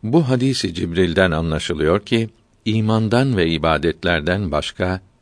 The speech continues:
ihsan denilen bir kemal, bir üstünlük vardır ki, biz bu üstünlüğe vilayet diyoruz. Veliyi Allahü Teala'nın sevgisi kapladığı zaman, onun kalbinde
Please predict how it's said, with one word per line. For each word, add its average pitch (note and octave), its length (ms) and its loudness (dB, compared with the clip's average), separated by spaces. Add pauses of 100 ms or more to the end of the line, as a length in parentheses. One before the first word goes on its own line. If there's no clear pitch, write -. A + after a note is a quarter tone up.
(120)
ihsan A2+ 600 0
denilen E2+ 560 0
bir D2+ 240 -4 (140)
kemal, F2 520 -4 (440)
bir F2 340 -2 (220)
üstünlük G2 720 -4
vardır D#2 440 0
ki, B2 260 0 (680)
biz A#2 240 -2
bu B2+ 240 2 (120)
üstünlüğe A2 720 -2 (300)
vilayet F2 840 0 (280)
diyoruz. B1 460 -4 (1080)
Veliyi C3 560 2 (340)
Allahü G#2 440 0
Teala'nın G2 560 0
sevgisi D#2+ 580 0
kapladığı D2 540 0
zaman, G#2 400 -2 (640)
onun A2+ 360 0
kalbinde D#2+ 760 -2